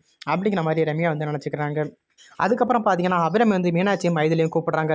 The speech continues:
"சம்மந்தி, எல்லாருமே வந்திருக்காங்கப்பா, எல்லாருக்கும் ஜூஸ் எடுத்து வந்து கொடுங்க" அப்படின்னு சொல்றாங்க. மீனாட்சியும் மைதிலியும் பாத்தீங்கன்னா எல்லாருக்குமே கூல் ட்ரிங்க்ஸ் எடுத்து வந்து கொடுக்குறாங்க. அப்ப பாத்தீங்கன்னா ரம்யாவுக்கு வந்து மீனாட்சி வந்து கூல் ட்ரிங்க்ஸ் எடுத்துட்டு வராங்க. அப்ப உடனே ம-,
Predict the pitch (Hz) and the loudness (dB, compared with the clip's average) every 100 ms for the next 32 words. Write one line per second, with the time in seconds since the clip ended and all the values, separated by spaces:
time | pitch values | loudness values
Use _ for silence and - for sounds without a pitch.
0 | 156 170 208 196 160 165 175 160 156 160 | 0 0 2 2 2 2 2 0 0 0
1 | 160 151 151 147 185 175 175 165 185 196 | 0 0 0 2 0 0 0 0 0 2
2 | 160 160 147 151 151 147 - - 147 151 | 2 0 -2 -2 -2 -4 -10 -8 -4 0
3 | 165 160 156 151 151 151 190 214 202 190 | 0 0 -2 -2 -2 -2 0 0 0 0
4 | 170 165 170 170 156 151 156 156 147 - | 0 2 2 2 0 -2 -2 -2 -4 -14
5 | - 170 226 220 - 185 180 208 208 - | -4 2 4 4 2 -2 0 2 0 0
6 | 160 156 160 165 160 156 147 147 160 160 | -2 0 0 0 -2 0 -2 -2 -2 -4
7 | _ - - - 170 226 202 185 185 160 | _ -20 -12 -6 -2 0 0 2 0 2
8 | 151 233 226 175 170 165 190 180 165 170 | 2 2 2 2 2 2 0 2 0 2
9 | 175 170 165 151 156 156 151 156 147 165 | 2 2 0 -2 0 0 2 0 0 0
10 | 196 170 165 156 151 | 0 2 0 -2 -6